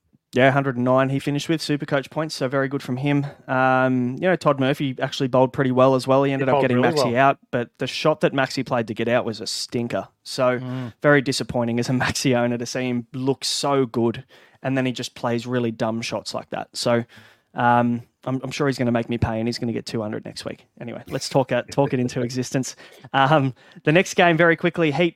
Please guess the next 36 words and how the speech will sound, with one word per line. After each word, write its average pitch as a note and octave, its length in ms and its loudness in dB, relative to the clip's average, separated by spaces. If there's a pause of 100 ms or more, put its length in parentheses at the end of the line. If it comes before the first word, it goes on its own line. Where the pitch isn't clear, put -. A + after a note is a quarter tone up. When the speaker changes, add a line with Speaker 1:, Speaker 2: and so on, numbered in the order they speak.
(100)
Speaker 1:
seven G3+ 420 0
for G#3 120 0
one F3 220 2
thirty-two, E3 720 2
very F#3 180 4
low D#3 160 6
scoring D#3+ 380 6
game. C#3 240 4
This C#3 160 -2
one, F3 260 0
uh, C#3 220 4
they C#3+ 100 4
beat E3 160 0
the C3+ 80 -2
Speaker 2:
Mm. C3+ 80 -2
Speaker 1:
Hurricanes C3+ 380 0
nine C3+ 260 2
for C3+ 140 -6
one C3 260 -2
sixteen. D3 840 -2
D D3+ 240 4
R, E3 260 6
what, D#3+ 240 2
any, G3 320 2
any F3 200 2
big D#3+ 200 0
standouts C#3+ 640 -2
here D3+ 160 -2
for C#3+ 120 -8
you? D3 200 -2
'Cause D#3 140 -2
I D3 60 4
know C#3+ 180 0
this D3+ 180 -6
was C#3+ 160 -4
a B2+ 220 0